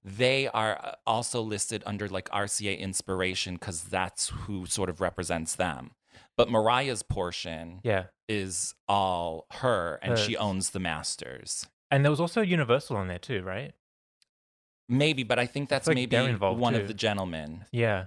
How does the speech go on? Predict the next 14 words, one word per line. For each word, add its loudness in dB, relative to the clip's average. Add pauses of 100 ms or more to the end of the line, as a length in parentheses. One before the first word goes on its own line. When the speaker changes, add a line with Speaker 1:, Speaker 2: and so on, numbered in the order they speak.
Speaker 1:
is, -2
Speaker 2:
uh-huh. 0
Speaker 1:
is -4 (360)
who -4
brings -2
that -2
in. -10
Speaker 2:
There's 8
a 10
lot 8
of -4
people -2
involved. 2 (280)
Speaker 1:
Yes, 4